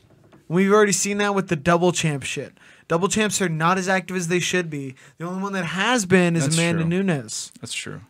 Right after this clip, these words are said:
Speaker 1: It's
Speaker 2: Dude,
Speaker 1: the
Speaker 2: she's
Speaker 1: only
Speaker 2: the
Speaker 1: double
Speaker 2: goat,
Speaker 1: champ that's
Speaker 2: though,
Speaker 1: been
Speaker 2: huh?
Speaker 1: active.
Speaker 2: She's the best
Speaker 1: She's
Speaker 2: ever.
Speaker 1: fighting all the fucking time, dude.
Speaker 2: She is the best.
Speaker 1: Whereas, uh, like, D C, I love him, but he, he didn't fight when he was the double champ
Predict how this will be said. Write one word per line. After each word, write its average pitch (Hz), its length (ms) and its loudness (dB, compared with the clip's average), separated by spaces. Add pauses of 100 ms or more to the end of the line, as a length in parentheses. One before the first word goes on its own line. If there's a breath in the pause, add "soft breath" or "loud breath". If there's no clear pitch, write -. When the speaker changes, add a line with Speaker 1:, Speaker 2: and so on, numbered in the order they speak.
Speaker 1:
It's 143 140 -10
Speaker 2:
Dude, 131 60 2
Speaker 1:
the - 40 0
Speaker 2:
she's 196 100 2
Speaker 1:
only 214 140 2
Speaker 2:
the 190 60 0
Speaker 1:
double 190 240 6
Speaker 2:
goat, 196 80 2
Speaker 1:
champ 190 180 4
that's 120 140 0
Speaker 2:
though, 123 60 0
Speaker 1:
been 175 100 2
Speaker 2:
huh? 175 60 2
Speaker 1:
active. 160 420 -2
Speaker 2:
She's 135 200 -2
the 117 80 -6
best 113 260 -4
Speaker 1:
She's 117 100 0
Speaker 2:
ever. 120 100 -2
Speaker 1:
fighting 277 440 -2
all 285 120 -4
the 285 80 -4
fucking 285 360 -4
time, 302 380 -6
dude. 151 120 -4
Speaker 2:
She 127 180 -4
is 117 160 -6
the 110 80 -10
best. - 580 -8 (540 soft breath)
Speaker 1:
Whereas, 190 300 0
uh, 214 760 -8
like, 190 240 -6
D 220 180 -2
C, 233 200 -2
I 202 60 6
love 196 240 6
him, 180 100 2
but 156 240 0 (140)
he, 160 120 -14 (280)
he 151 240 -2
didn't 175 260 -4
fight 151 340 -4
when 147 140 -10
he 143 60 -8
was 135 120 -10
the 139 60 -8
double 131 200 -10
champ 135 280 -12